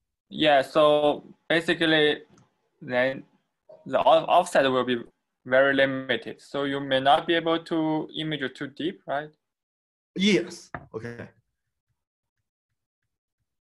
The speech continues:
Speaker 2: That's a really good question. Um, here,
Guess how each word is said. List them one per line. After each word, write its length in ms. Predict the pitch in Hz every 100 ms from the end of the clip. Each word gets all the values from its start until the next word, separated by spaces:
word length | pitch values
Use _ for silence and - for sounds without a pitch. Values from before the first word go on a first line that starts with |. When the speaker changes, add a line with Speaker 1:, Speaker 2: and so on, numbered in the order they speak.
| _ _ _ _ _ _ _ _ _ _ _ _
Speaker 2:
That's 180 | 165 175
a 100 | 170
really 320 | 165 175 165
good 180 | 147 160
question. 400 | 165 165 147 113
Um, 360 | - 117 113 113 - _ _ _ _ _ _ _ _ _ _ _ _ _ _ _ _ _ _ _ _ _ _
here, 480 | - 226 147 -